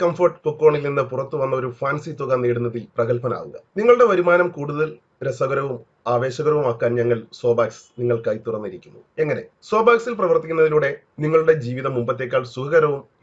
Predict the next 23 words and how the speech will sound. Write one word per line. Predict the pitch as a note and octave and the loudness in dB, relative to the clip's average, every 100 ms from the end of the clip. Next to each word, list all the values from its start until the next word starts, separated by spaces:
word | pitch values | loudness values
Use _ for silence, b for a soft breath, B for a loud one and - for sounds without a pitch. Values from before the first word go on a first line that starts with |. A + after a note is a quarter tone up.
| C3 | -6
എളുപ്പവും | C#3 D3 C#3+ B2 | -6 -6 -8 -6
സന്തോഷകരവുമാകും. | A#2 A#2 C3 C#3 C3 A#2+ F2+ - - E3+ | -6 -4 -6 -4 -4 -4 -6 -12 -16 -6
വീട്ടിലിരുന്ന് | A3+ A3+ G#3 F#3+ F#3 F3+ | -4 -2 -2 0 4 4
തന്നെ | F3+ F3+ D3 | 4 4 2
നല്ല | D3 D#3+ - A#2 B2+ | 2 0 -2 -8 0
വേതനം | C#3 E3+ F3+ E3+ _ - C3+ | 4 4 4 0 _ -6 0
സോബാക്സിലൂടെ | C3 C3 B2 C3 B2 | 2 2 0 0 0
പ്രതിമാസം | A#2+ A#2+ B2 B2 A#2 | 0 -2 -2 -2 -6
നേടാം. | F#2 - _ - | -6 -10 _ 0
ഞങ്ങളോടൊപ്പം | F3+ A3+ A3 G3 F#3 | 4 6 4 4 2
പ്രവർത്തിക്കുന്നവർക്ക് | D#3 C#3+ D3 C#3+ C#3 B2+ B2+ A2+ - _ - B2+ | 2 2 -4 -4 -2 0 0 -2 -4 _ -10 -6
നൂതനവും | C#3+ D#3 D#3+ D3+ A#2+ - _ _ _ C3+ | -2 2 4 4 2 -8 _ _ _ -8
അദ്വിതീയവുമായ | D3 F3+ F3+ F3+ E3 D3 C#3+ - _ - | -8 -6 -2 0 2 2 0 -4 _ -4
മാർക്കറ്റിംഗ് | B2 B2+ B2 A#2+ D3+ | -2 -2 -4 -6 -4
നിർദ്ദേശങ്ങൾ | A#2+ A#2 C3 C3 B2+ A#2+ A#2+ _ A2 | -4 -4 -6 -6 -6 -8 -10 _ -10
നൽകുന്നു. | G2+ F#2+ - - | -10 -14 -16 -4
സുഖപ്രദമായ | G#3+ A#3+ A3 G3+ F#3 F3+ E3+ | 2 2 2 0 4 4 4
തൊഴിൽ | D3 D#3 | 2 2
അന്തരീക്ഷം, | C#3+ C3 C3 D3+ C#3+ - B2+ | 0 -2 -8 -8 -8 -10 -8
മികച്ച | B2 C#3+ C#3+ | -4 -2 2
വരുമാനം | B2 B2+ D3+ D#3 | 2 2 0 2
നേടാനുള്ള | C3 B2 A#2+ A2 | 2 2 2 0
അവസരം, | G2+ - - | -4 -8 -14